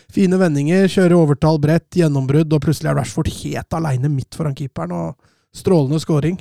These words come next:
Eh, sånn at United viser jo også i kampen her, selv om de spiller på et, kanskje et litt lavere tempo enn det de vanligvis har gjort, at, eh, at de har noe,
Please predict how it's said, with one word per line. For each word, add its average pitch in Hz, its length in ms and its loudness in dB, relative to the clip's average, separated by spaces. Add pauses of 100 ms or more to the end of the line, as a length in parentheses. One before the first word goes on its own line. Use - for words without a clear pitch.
Eh, 78 540 -4 (800)
sånn 175 260 0
at 165 140 0
United 170 420 2
viser 160 240 2
jo 175 80 4
også 220 160 2
i - 60 -6
kampen 151 260 2
her, 160 160 4
selv 147 240 0
om 147 80 -2
de 151 160 2
spiller 131 400 -4
på 147 140 -2
et, 139 100 -4
kanskje 156 320 0
et 156 80 -2
litt 151 140 0
lavere 131 340 2
tempo 139 380 -2
enn 143 80 2
det 131 80 2
de 135 100 0
vanligvis 123 380 -2
har 147 80 0
gjort, - 180 -8
at, - 160 -8
eh, - 320 -6 (880)
at 143 120 -10
de 175 80 2
har 143 240 2
noe, 156 220 0